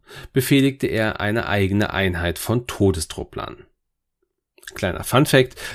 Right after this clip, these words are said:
der Outland tie war ein für die Landung auf ebener und unebener Fläche modifizierter tie L N Fighter, der dafür seine Solarflügel V-förmig zusammenklappen konnte.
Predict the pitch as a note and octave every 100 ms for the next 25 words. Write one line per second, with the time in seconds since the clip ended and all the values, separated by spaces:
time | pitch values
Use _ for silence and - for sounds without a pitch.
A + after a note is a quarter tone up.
0 | - G2+ G2 F#2+ - A2 D3+ B2+ A2 G2+
1 | - - F2 F2+ C#3+ E3 D3+ - A2 A#2+
2 | C#3+ - B2 A#2 A2+ G2+ G2+ C3 D3 C3
3 | G#2 G2 - B2+ E3+ F3 D#3+ - C#3 C#3
4 | - - E3 G3+ - A2+ A2 A2+ A#2 -
5 | G#2 - C3 A#2+ A2 A#2 A#2+ A#2+ - G#2+
6 | A#2 A#2 - G#2 G#2+ - A2 - A2 G#2
7 | A#2+ - - A2 A#2+ B2 A2+ - - -
8 | - - A2+ A#2 C3 B2+ B2+ B2+ A#2 A2
9 | A#2 A2 A#2+ A#2 B2+ D3 - A2+ A2 B2
10 | B2+ - - C3 B2+ - B2 G#2+ A2 G#2
11 | - B2 G2 F#2+ F#2+ F#2 - D#2 F2+ -
12 | C#2+ A#1+ A#1 -